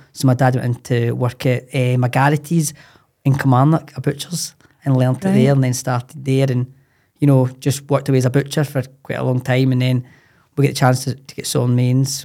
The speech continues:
Speaker 1: but I'd only just be, like, four or five, and he bought a few cows and a few cows, and then just kinda reared some calves, and
Speaker 2: So that's how
Speaker 1: what
Speaker 2: it's built up?
Speaker 1: That's how it all kinda started in that.
Speaker 2: And did you go straight into it from school?
Speaker 1: I went straight into the school,
Speaker 2: Yeah.
Speaker 1: aye. I left the school when I was fifteen and then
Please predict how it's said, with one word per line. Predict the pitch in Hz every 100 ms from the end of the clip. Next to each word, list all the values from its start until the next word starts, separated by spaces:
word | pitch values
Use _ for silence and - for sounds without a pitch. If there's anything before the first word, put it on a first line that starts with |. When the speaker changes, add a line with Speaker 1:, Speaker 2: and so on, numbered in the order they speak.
| -
Speaker 1:
but | 127
I'd | 139 143
only | 139 131
just | 135 -
be, |
like, | 123 113
four | - - 131 127 123
or | 123
five, | - 123 127 143 139
and | - _ _ _
he | 135
bought | 127 120
a | -
few | 127
cows | 123 120 123 139
and | 127
a |
few | - 127
cows, | - 117 120 123
and | 127
then | 120
just | 120 -
kinda | 127
reared | 120 123
some | - 127
calves, | - 123 143 147
and | 123 127 _ _ _ _ _ _
Speaker 2:
So | -
that's | 262 240 240
how | 240
Speaker 1:
what |
Speaker 2:
it's | 233 -
built | 226 220
up? | 269
Speaker 1:
That's | 330 131
how | 127
it |
all | 127 123 123
kinda | 131 123
started | - 123 139 156
in | 165 165
that. | 156 151 -
Speaker 2:
And | 240 233
did | 202
you | 254
go | 269
straight | - 220 208 -
into | 202 220 269
it | -
from | 220 196
school? | - 220 262 185 135 -
Speaker 1:
I | 147
went | 143
straight | 139 123
into | 127
the | 127
school, | - 131
Speaker 2:
Yeah. | 120
Speaker 1:
aye. | 120
I | 123
left | 127 -
the |
school | - - 123
when | 120
I |
was | 120 - - _ -
fifteen | 120 - - 127 127
and | 127 127
then | 123 127